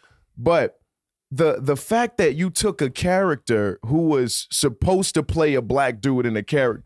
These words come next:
in, in the movie by another white dude, like, that's, it's levels.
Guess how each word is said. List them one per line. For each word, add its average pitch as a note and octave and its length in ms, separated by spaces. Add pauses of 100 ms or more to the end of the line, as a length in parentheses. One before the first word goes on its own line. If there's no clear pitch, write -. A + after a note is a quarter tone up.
in, B2 120
in B2+ 160
the B2+ 60
movie G#2 520
by C#3 220
another D3+ 340
white C#3+ 320
dude, B2+ 160
like, B2 240
that's, E3+ 460 (340)
it's D3+ 220
levels. C#3+ 840